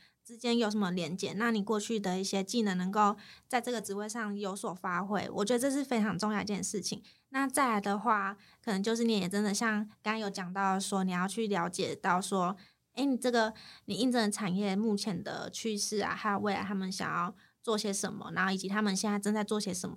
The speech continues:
这些也都可以去了解，那会帮助你在面试的时候可以去做一个，嗯，去提出来。那面试官可能也会觉得说，诶，你真的有在做准备，然后你也是真的很想要进到我们公司这样。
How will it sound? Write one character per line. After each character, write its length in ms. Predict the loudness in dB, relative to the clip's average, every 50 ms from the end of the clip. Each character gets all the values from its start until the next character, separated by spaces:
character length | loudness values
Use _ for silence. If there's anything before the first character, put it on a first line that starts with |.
| -8 -4
这 140 | -2 0
些 100 | 2 2
也 80 | 2 2
都 140 | 2 0 -2
可 160 | -2 -2 -2
以 60 | -2
去 160 | -2 -2 -2
了 240 | -2 -2 -4 -6 -6
解， 180 | -8 -8 -8 -4
那 140 | -2 0 2
会 140 | 2 2 2
帮 200 | 0 0 0 0
助 120 | 0 0
你 80 | 0 0
在 120 | 0 0
面 200 | 2 2 2 2
试 120 | 0 0 0
的 80 | 0
时 200 | -2 -2 -2 -2
候 240 | 0 2 2 2 2 0 -6 -18 -20 -20 -20 _
可 160 | -4 0 0
以 140 | 0 0 -2
去 160 | -4 -8 -8
做 240 | -4 -2 -2 -2 -2
一 20 |
个， 320 | -2 -4 -4 -6 -6 -6 -10 -14 -20 _ _ _ _ _
嗯， 360 | -4 -2 -2 -2 -4 -6 -8 -10 -14 _ _ _ _ _ _
去 120 | -4 -4 -2
提 200 | 0 2 0 0
出 200 | 0 0 -2 -2
来。 160 | -2 -2 -2
那 280 | -2 -2 0 -2 -2 -6 -12 _ _ _
面 160 | -2 0 0
试 140 | 2 2 2
官 120 | 2 2
可 120 | 2 2 2
能 80 | 0
也 80 | 2 0
会 120 | 0 0
觉 140 | 0 0 0
得 60 | 0
说， 120 | 0 0 0
诶， 80 | 2 2
你 120 | 2 4
真 100 | 4 4
的 60 | 4
有 160 | 4 4 2 0
在 180 | -2 -2 -4
做 220 | -2 2 2 2 2
准 180 | 0 -4 -8 -8
备， 180 | -8 -6 -4 -2
然 80 | 0 0
后 60 | 2
你 80 | 2
也 80 | 0 0
是 100 | -2 -2
真 160 | -2 0 0
的 60 | 0
很 160 | 0 0 0 0
想 160 | -2 -2 -2
要 80 | -2
进 140 | 0 0 0
到 80 | 0 0
我 20 |
们 100 | -2 -4 -2
公 240 | 0 0 0 0 -2
司 240 | -2 -4 -4 -6 -6
这 100 | -6 -8
样。 100 | -8